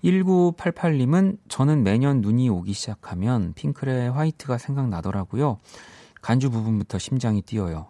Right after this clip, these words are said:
이 저랑 같은 분이시네요. 네. 선아 씨는 도깨비 소환 한번 해주세요. 에일리, 첫눈처럼 너에게 가겠다 신청합니다. 라고 또 보내주셨고요. 퐁당퐁당님은 제주 소년의 귤, 겨울 사업엔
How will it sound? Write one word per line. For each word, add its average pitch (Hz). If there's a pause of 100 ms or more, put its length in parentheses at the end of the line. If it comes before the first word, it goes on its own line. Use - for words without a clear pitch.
이 107
저랑 123
같은 -
분이시네요. 85 (240)
네. 92 (920)
선아 120
씨는 107
도깨비 139
소환 139
한번 123
해주세요. 113
에일리, 110 (260)
첫눈처럼 123
너에게 90
가겠다 87
신청합니다. 117
라고 87
또 87
보내주셨고요. 87 (960)
퐁당퐁당님은 160 (220)
제주 151
소년의 143
귤, 131 (680)
겨울 151
사업엔 120